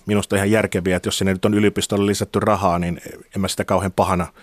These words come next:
näe todellakaan, tai muuhun koulutukseen liittyviä juttuja. Jonkun verran ehkä voisi katsoa sitten, että pidetään huolta sit kotimaisesta ostovoimasta, jos se nyt juuri tällä hetkellä on se, mikä ylläpitää työllisyyttä ja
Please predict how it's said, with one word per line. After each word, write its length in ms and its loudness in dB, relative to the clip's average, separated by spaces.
näe 220 -2
todellakaan, 500 -2
tai 120 -2
muuhun 280 0
koulutukseen 600 0
liittyviä 480 -6
juttuja. 420 2
Jonkun 340 0
verran 240 2
ehkä 220 0
voisi 180 2
katsoa 280 -2
sitten, 340 0
että 180 -2
pidetään 460 -2
huolta 240 0
sit 140 -8
kotimaisesta 540 0
ostovoimasta, 640 -2
jos 140 -4
se 80 0
nyt 140 -6
juuri 180 2
tällä 240 2
hetkellä 320 -2
on 60 0
se, 120 -2
mikä 240 0
ylläpitää 440 -2
työllisyyttä 600 -4
ja 120 -8